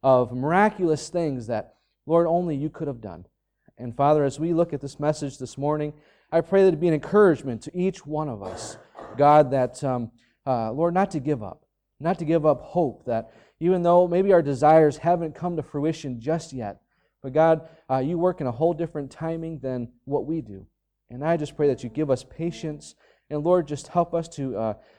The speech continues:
um, continue pressing on and, and having faith that, Lord, that you'll work in situations that are beyond our control. And Father, we do thank you and we do love you. In Jesus' name we pray.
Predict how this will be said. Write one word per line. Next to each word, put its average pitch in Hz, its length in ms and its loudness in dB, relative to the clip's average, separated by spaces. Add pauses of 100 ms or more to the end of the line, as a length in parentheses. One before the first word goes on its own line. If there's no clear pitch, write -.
um, 113 520 -8
continue 175 380 -4
pressing 170 460 -4
on 131 220 -4
and, 107 180 -10
and 107 160 -12
having 143 320 -8
faith 143 460 -4
that, 107 180 -8 (300)
Lord, 143 260 0
that 123 180 -8
you'll 123 140 -4
work 143 220 -2
in 139 80 -10
situations 127 720 -8
that 107 140 -6
are 107 40 -10
beyond 123 300 -8
our 139 120 -2
control. 113 500 -16 (600)
And - 80 -20
Father, 139 240 4
we 139 120 -2
do 135 120 -4
thank 160 300 -2
you 165 120 -6
and 156 100 -8
we 156 80 -6
do 160 140 -6
love 101 220 -8
you. 104 140 -12 (240)
In 110 140 -16
Jesus' 120 280 -8
name 110 160 -6
we 160 140 -6
pray. 104 320 -10